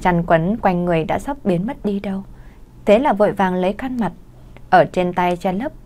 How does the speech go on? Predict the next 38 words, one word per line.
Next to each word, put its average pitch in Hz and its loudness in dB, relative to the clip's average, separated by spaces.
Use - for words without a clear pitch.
bộ 190 4
vị - 2
trọng 180 -2
yếu. 170 -4
Khăn 180 2
mặt 156 2
không 170 2
lớn 165 0
bằng 190 -2
chăn, 196 -2
chỉ 190 6
miễn 160 0
cưỡng 196 -2
che 208 2
được 175 0
một 165 0
chút 320 -4
ít - -6
cảnh 175 0
xuân. 226 -6
Ánh 160 0
mắt 220 0
của 170 6
Warner 170 4
dừng 170 0
ở 170 2
chỗ 196 -6
nào 220 -4
thì 208 8
cô 262 0
đành 208 0
kéo 175 -4
khăn 269 -6
mặt 185 -2
che 175 -4
đến 170 -2
chỗ - -4
đấy. 185 -6